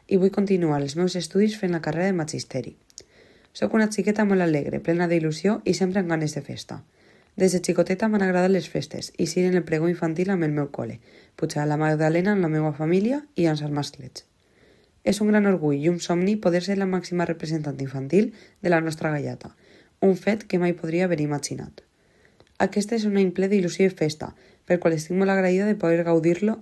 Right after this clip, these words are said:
amb el meu president infantil Àlex, un xiquet amb una alegria contagiosa i parella de travessures, i amb Clàudia, la nostra meravellosa madrina. Junts viurem plenament les nostres festes.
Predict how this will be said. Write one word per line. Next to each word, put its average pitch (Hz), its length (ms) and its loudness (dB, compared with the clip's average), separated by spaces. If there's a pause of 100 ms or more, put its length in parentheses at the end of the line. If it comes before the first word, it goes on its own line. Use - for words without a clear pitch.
amb 165 140 2
el 160 100 -2
meu 175 80 0
president 180 380 0
infantil 160 420 -2
Àlex, - 320 -10 (400)
un 196 80 4
xiquet 185 320 -2
amb 190 140 2
una 175 100 0
alegria 170 380 2
contagiosa 160 640 -4 (100)
i 185 80 0
parella 165 380 0
de 175 100 -2
travessures, - 560 -4 (400)
i 117 80 2
amb - 160 2
Clàudia, 151 400 2 (400)
la 175 160 2
nostra 180 240 0
meravellosa 175 560 2
madrina. 139 460 -2 (760)
Junts 220 240 2
viurem 190 320 6
plenament 185 400 0
les 196 160 0
nostres 160 360 -6
festes. - 520 -12